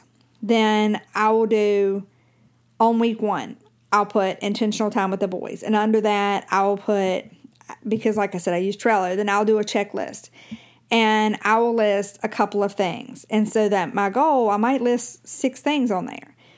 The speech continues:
And my goal, I'll write on the card, maybe to do two things. But I want a couple of ideas so when the week gets here, I don't, I'm not scrambling going, "All right, what are we gonna do?" So, um,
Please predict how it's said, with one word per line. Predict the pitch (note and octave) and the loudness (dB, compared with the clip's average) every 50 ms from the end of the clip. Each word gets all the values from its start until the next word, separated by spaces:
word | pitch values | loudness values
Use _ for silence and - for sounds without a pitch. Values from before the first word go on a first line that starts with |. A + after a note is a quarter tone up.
| _ _ _ _ _ _ _ _ _ _ _ | _ _ _ _ _ _ _ _ _ _ _
And | - A#3 A3+ | 2 2 4
my | A3+ A3+ A3+ | 4 2 2
goal, | G#3+ B3 C4+ C#4+ B3+ A3 G3+ G3+ G3+ G#3+ G#3 - | 2 2 4 4 4 4 2 2 0 -2 -4 -4
I'll | - G3 G3 | -2 0 2
write | F#3+ G3 G3 G3+ | 2 2 2 2
on | G3+ | 2
the | G#3+ G#3+ | 0 -2
card, | G#3+ - C4+ B3+ G3 - - - | 0 2 2 2 2 0 -2 -2
maybe | G3 F#3+ G3 G#3+ A3 A#3+ A3 | -2 -2 -2 0 -2 -2 -2
to | A3 A#3 | -2 -4
do | A3 - A3 A3+ A#3+ A#3 G#3+ G#3 G#3 _ _ | 0 2 2 2 2 2 0 -2 -4 _ _
two | - - C4 A#3 A3+ | -4 0 0 2 2
things. | A3+ B3 B3 G#3+ - - - - A3+ - | 2 0 0 0 -2 -8 -12 -14 -10 -4
But | A3 A3 A3 | 0 2 4
I | G#3+ G#3+ | 4 4
want | G#3+ G#3+ G#3+ G#3 G3 - | 2 2 0 -2 -4 -6
a | - G#3+ | -8 -2
couple | - A#3 A3 A3 G3 G#3 | -2 -2 -2 0 0 0
of | G3 | 2
ideas | G3 F#3+ F#3+ F#3 B3 C4 B3+ A3+ A3+ A3 - | 2 2 2 2 2 2 2 2 2 0 -2
so | A3+ | -2
when | G#3 G3+ G3 | -2 -2 -2
the | G3 | -2
week | F#3+ G#3+ G#3 - - F#3+ | -2 -2 -4 -6 -6 -4
gets | G3+ B3 B3 B3 - | -2 -2 -2 -4 -6
here, | - F#3+ E3+ - - - A#3 A#3+ - _ _ _ _ _ _ _ _ _ _ _ - - | -10 -8 -8 -8 -8 -8 -8 -10 -10 _ _ _ _ _ _ _ _ _ _ _ -8 -2
I | - G#3+ G#3+ G#3 | 0 2 2 2
don't, | G#3 G3+ G3+ - | 2 0 0 0
I'm | G#3+ G#3+ G#3+ | 0 0 2
not | G#3 F3 - | 0 0 -2
scrambling | - - - A#3 A3 A3 G#3+ G#3+ G#3 G3 | -4 -4 -2 0 0 2 2 2 2 0
going, | G3+ G3+ G3+ G3+ | 0 0 0 0
"All | G#3 | 0
right, | G#3 G3+ F3+ | 0 0 -2
what | F3+ F3+ F3 F3+ G3+ G#3+ A3+ - - | -4 -4 -2 0 0 0 0 0 0
are | F#3+ G3 G#3+ G#3+ | 0 0 0 0
we | G3 E3+ E3+ | -2 -4 -6
gonna | E3+ E3 D#3 B2 | -8 -10 -10 -8
do?" | - A2 - - - - _ - - - - - - - _ - _ _ _ - | -8 -10 -10 -10 -12 -18 _ -20 -20 -20 -20 -20 -20 -20 _ -20 _ _ _ -6
So, | - - C4+ C4 B3 A#3+ A3+ A3 G#3+ G#3+ G#3 G#3 - - - - - - - - - - | -2 2 2 4 4 4 2 2 2 0 0 -2 -8 -14 -20 -20 -20 -20 -20 -10 -4 0
um, | A#3 A#3 A3+ G#3+ G3+ F#3+ | 0 2 2 2 0 -2